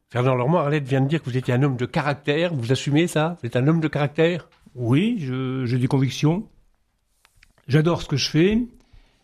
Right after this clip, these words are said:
Speaker 2: Et vous savez que le, que le travail d'un élu, eh bien, demande beaucoup, beaucoup d'engagement et c'est un rôle qui est passionnant.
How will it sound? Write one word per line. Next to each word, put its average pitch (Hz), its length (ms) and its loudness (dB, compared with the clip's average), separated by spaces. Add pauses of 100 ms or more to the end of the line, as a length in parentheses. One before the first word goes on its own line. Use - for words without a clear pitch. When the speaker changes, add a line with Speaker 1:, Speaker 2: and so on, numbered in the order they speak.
(320)
Speaker 2:
Et 143 280 4
vous 131 100 0
savez 135 320 0
que 135 100 -2
le, 127 540 2
que 135 80 -4
le 120 60 -2
travail 139 520 2
d'un 131 200 4
élu, 139 600 4
eh 120 60 4
bien, 127 320 2
demande 127 800 2
beaucoup, 123 640 -2
beaucoup 127 260 0
d'engagement 127 680 2
et 117 220 -4 (600)
c'est - 380 -8
un 110 380 -6
rôle 117 320 2
qui - 80 -2
est - 20 -2
passionnant. 117 500 -2